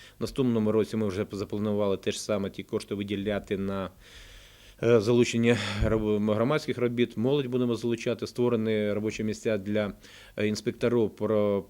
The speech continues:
правопорядку, для того, щоб у нас на території нашого міста було краще. Але хочу сказати, все ж таки пріоритети ми будемо ще створювати робочі місця і в комбінаті комунального підприємства, тому що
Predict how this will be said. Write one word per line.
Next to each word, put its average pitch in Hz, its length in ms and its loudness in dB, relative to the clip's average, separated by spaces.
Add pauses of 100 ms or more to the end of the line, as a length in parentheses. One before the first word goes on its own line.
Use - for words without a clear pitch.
(160)
правопорядку, 123 960 0 (840)
для 110 100 -4
того, 113 200 -2
щоб 104 160 -4
у 107 40 0
нас 104 160 -2
на 104 180 -2
території 110 320 -2
нашого 107 280 -4
міста 123 260 -4
було 101 420 -2
краще. 98 600 -6 (420)
Але 110 140 -4
хочу 113 260 -2
сказати, 104 1300 0
все - 180 0
ж 110 60 -2
таки 110 160 -8
пріоритети 107 540 -2
ми 107 120 -2
будемо 107 300 -2
ще 104 200 -4
створювати 113 640 -2
робочі 104 400 -4
місця 127 480 -4 (340)
і 120 80 -2
в - 40 -6
комбінаті 120 380 0
комунального 101 440 -2
підприємства, 127 560 -2
тому 107 180 -2
що 107 420 0